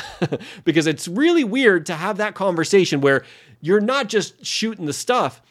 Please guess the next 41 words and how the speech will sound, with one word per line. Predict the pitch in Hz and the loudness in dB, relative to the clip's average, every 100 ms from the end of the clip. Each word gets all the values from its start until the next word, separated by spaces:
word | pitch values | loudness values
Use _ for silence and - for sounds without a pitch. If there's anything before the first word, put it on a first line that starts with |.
| _ - | _ 0
you're | 208 | 0
not | 254 | 0
just | 214 139 | -6 -6
having | 196 190 160 | -4 -2 0
a | |
random | 156 156 135 | 0 -2 -2
conversation, | 139 120 117 196 214 139 - _ - | -4 -4 -2 -2 -2 -4 -6 _ -6
but | 151 | -4
you're | 139 | -6
bringing | 117 185 226 127 | -6 -6 -4 -6
powerful | - - 156 151 131 | -8 -6 -4 -4 -8
questions | - 139 113 104 | -8 -8 -8 -8
into | 139 202 | -10 -8
it. | 240 - _ _ | -10 -12 _ _
When | - 165 | -6 -4
you | 180 | -4
get | 262 | -8
to | - | -6
the | 175 151 | -6 -4
end | 131 143 | -2 -2
of | 160 | -4
a | |
conversation | - 143 123 - 127 180 | -4 -2 -2 -4 -4 -4
like | 175 175 | -6 -6
that, | 190 | -6
you | 151 | -6
feel | 117 160 151 | -6 -2 -2
more | 156 135 | -2 -4
connected. | - 120 120 185 | -4 -6 -4 -4
You | 147 | -6
feel | - 151 | -4 -4
like | 147 123 | -4 -6
you've | 127 | -6
been | 131 117 | -4 -4
seen. | 110 - 180 226 | -4 -2 0 0
You | 190 127 | -2 -4
feel | 143 | -4
like | 131 127 | -6 -8
you've | 113 | -8
been | 120 110 | -6 -6
heard, | - - 127 117 98 104 | -10 -4 0 0 -2 -10